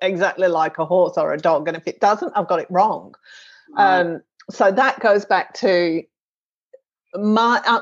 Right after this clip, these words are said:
Speaker 1: I can't even blame it on my teachers because it probably wasn't.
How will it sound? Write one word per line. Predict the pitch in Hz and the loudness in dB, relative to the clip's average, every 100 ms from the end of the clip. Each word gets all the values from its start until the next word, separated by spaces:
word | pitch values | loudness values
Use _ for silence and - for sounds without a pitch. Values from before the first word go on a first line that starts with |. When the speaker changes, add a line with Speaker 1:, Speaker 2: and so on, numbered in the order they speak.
| 233 | -2
Speaker 1:
I | |
can't | - 330 330 | -2 -2 2
even | 196 165 | 0 0
blame | 160 156 151 | -2 -2 -2
it | |
on | 160 | -4
my | 151 | -4
teachers | 156 - 330 - 139 - | -6 -4 -4 -4 -10 -6
because | 175 196 185 | -6 -4 -6
it | - | -4
probably | 277 330 156 156 | -2 0 0 0
wasn't. | 151 202 302 - | 0 0 0 -4